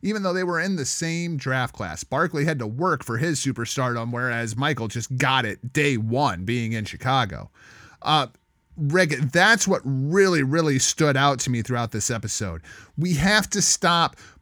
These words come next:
putting these athletes on these freaking pedestals because guess what? They're not perfect human beings. And guess what? You listening to this show,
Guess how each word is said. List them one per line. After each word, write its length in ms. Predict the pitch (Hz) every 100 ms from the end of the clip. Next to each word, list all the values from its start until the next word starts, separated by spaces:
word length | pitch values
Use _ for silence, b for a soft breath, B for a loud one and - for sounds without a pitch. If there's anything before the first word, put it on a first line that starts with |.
| -
putting 420 | - 214 202 160
these 260 | 139 139 - -
athletes 640 | 147 170 175 147 127 107 -
on 220 | 151 151
these 240 | 139 123
freaking 560 | - 185 185 185 123 98
pedestals 840 | - 170 220 214 - 127 85 78 - B
because 280 | - 220 202
guess 260 | 269 220
what? 260 | 240 240 160 b b -
They're 180 | - 247
not 400 | 240 247 254 247 _ -
perfect 500 | - 233 247 226 190
human 320 | 233 240 226
beings. 540 | 214 247 196 101 85 - B
And 200 | - 269
guess 240 | 247 277 220
what? 280 | 285 262 139
You 220 | 233 262
listening 480 | 214 254 - 285 285
to 100 | 269
this 180 | 285 -
show, 420 | - 262 277